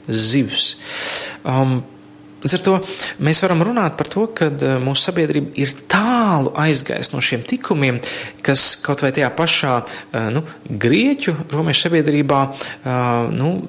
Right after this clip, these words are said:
vismaz viņus centās iedzīvināt.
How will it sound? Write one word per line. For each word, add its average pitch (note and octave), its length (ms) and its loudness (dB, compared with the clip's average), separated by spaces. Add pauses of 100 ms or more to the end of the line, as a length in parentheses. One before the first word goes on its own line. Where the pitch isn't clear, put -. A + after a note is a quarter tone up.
(120)
vismaz C3+ 340 0
viņus C3+ 300 2
centās E3+ 640 2
iedzīvināt. - 840 -2